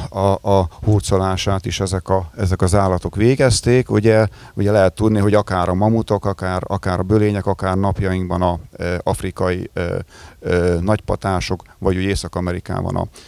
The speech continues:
ugye a bölények, de egyébként valószínűleg ez volt, ö, ö, A Kárpát-medencére is igaz, hogy az itt, itt, ö,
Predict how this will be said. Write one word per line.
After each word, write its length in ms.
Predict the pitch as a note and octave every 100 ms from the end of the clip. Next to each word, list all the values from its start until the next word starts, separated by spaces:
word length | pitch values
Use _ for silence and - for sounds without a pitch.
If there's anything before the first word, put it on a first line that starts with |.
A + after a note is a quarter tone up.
| -
ugye 120 | -
a 40 | F#2
bölények, 420 | A#2 A2+ A2 G2+
de 80 | G2
egyébként 380 | G2 F2+ F#2+
valószínűleg 400 | F2 F#2+ E2 F#2+
ez 80 | F2
volt, 300 | F2+ F#2 -
ö, 220 | - F#2 F2+ - - - -
ö, 440 | - F#2+ F#2 F#2 F#2 D2+ - - - -
A 60 | F#2+
Kárpát-medencére 1000 | A2 G#2 F2 F2+ F#2+ F#2 F2+ - F#2 F2
is 160 | E2+
igaz, 240 | A#2 G#2+ -
hogy 140 | F#2
az 120 | F2
itt, 240 | F#2 - -
itt, 360 | - G#2+ - G2
ö, 160 | F#2+